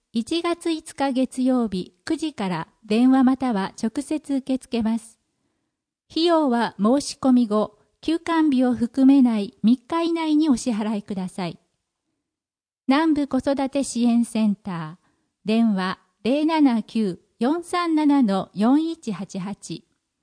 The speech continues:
初めての人を優先します。なお、北部子育て支援センターでは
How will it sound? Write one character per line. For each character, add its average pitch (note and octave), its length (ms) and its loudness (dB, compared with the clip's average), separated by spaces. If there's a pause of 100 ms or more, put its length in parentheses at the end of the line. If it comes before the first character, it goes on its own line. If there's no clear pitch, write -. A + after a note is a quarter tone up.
(600)
初 B3+ 300 -4
め F4 140 -6
て D4+ 140 0
の C4+ 140 6
人 D4 340 -4
を A#3 60 -4
優 A3+ 220 -2
先 A#3+ 300 0
し - 180 -6
ま G#3 180 0
す。 - 240 -16 (880)
な B3+ 220 -2
お、 G#3+ 200 -6
北 D#4 280 -2
部 D4 160 -4
子 - 180 -8
育 C#4+ 300 -4
て C4 160 -2
支 - 180 -6
援 C4 200 4
セ C#4 200 2
ン C4 80 6
タ A3+ 180 -8
ー G#3+ 60 -6
で G3+ 120 -6
は F3 200 -6